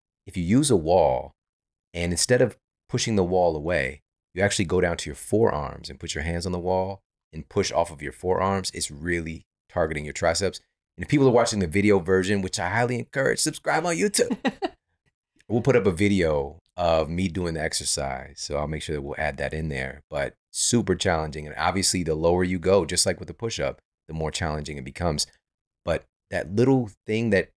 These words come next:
Speaker 1: can kinda kick on, as you mentioned, and I think we overlook this, is the fact that your core is really working to keep you stable too.
Speaker 2: Mm-hmm.
Speaker 1: So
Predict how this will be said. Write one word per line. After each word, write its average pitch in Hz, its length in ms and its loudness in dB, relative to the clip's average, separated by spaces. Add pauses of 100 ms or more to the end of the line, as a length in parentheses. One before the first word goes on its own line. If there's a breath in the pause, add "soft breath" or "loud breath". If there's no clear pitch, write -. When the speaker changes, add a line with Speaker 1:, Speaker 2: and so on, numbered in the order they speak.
(140)
Speaker 1:
can 85 120 -8
kinda 87 280 -2
kick - 200 -4
on, 95 200 0
as 76 100 -6
you 78 60 -8
mentioned, 78 560 -4 (400)
and 82 80 -8
I 80 40 -6
think 101 160 0
we 87 120 0
overlook 80 380 -2
this, 69 200 -4
is 69 60 -6
the 76 80 -12
fact - 240 -2
that 87 100 -16
your - 80 -14
core 113 480 4
is 76 140 -6
really 76 160 -8
working 73 340 -8
to 69 60 -14
keep - 200 -20
you - 60 -20
stable 71 400 -8
too. - 240 -4
Speaker 2:
Mm-hmm. 180 300 -4 (680)
Speaker 1:
So 95 640 4